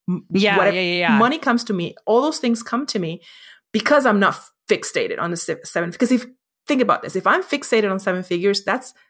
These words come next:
Speaker 1: that's kind of scarcity mindset. Because it
Speaker 2: Mm-hmm.
Speaker 1: says, "Until I have seven figures, I'm not gonna be happy. I'm not gonna
Speaker 2: Ah.
Speaker 1: be
Speaker 2: Yep,
Speaker 1: successful.
Speaker 2: yep, yep.
Speaker 1: I'm not enough. I'm not enough. If, until I have seven figures, my life is not secure.
Speaker 2: Yeah. Yep.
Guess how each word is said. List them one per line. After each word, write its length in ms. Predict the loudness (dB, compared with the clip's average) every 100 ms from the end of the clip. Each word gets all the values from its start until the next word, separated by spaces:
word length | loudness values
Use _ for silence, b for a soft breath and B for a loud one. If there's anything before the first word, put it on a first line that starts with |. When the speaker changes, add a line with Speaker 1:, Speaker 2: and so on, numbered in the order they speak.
| b
Speaker 1:
that's 160 | -6 -4
kind 200 | -2 -4
of 60 | -2
scarcity 580 | -2 0 0 0 -2
mindset. 420 | -2 -2 -2 -6 -8 _ _ _ _ _ _ _
Because 260 | 2 4 4
it 100 | 4
Speaker 2:
Mm-hmm. 80 | 4
Speaker 1:
says, 300 | 4 2 2
"Until 420 | 0 0 2 4
I 80 | 4
have 200 | 2 0
seven 260 | -2 -4 -2
figures, 540 | -2 -2 -4 -6 -8 B -6
I'm 100 | 0
not 140 | 0
gonna 160 | 2 0
be 120 | 0
happy. 360 | 0 0 0 0
I'm 160 | 2
not 140 | 2 2
gonna 140 | 2
Speaker 2:
Ah. 20 |
Speaker 1:
be 60 | 2
Speaker 2:
Yep, 40 | 0
Speaker 1:
successful. 560 | -2 -2 0 2 4 4
Speaker 2:
yep, 140 | 2 2
yep. 140 | 2
Speaker 1:
I'm 120 | 6
not 160 | 6 6
enough. 400 | 4 4 2 -2 0
I'm 160 | 2
not 100 | 4
enough. 300 | 4 4 2 -4
If, 160 | -8 -4
until 340 | -4 -2 2 2
I 80 | 4
have 160 | 2
seven 240 | 0 -2 -2
figures, 440 | -2 -2 -2 -4 -4
my 220 | -2 0
life 260 | 0 0 -2
is 140 | -6
not 160 | -6 -4
secure. 520 | -6 -6 -4 -4 -8 _ _ _ _ _ _ -20 _ _ _ _ -2
Speaker 2:
Yeah. 240 | 0
Yep. 60 | 0